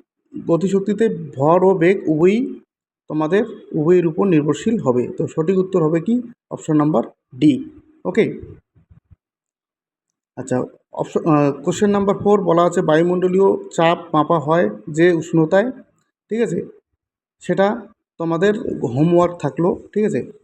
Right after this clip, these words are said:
তো এক্ষেত্রে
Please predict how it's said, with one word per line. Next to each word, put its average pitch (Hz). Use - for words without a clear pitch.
তো 185
এক্ষেত্রে 190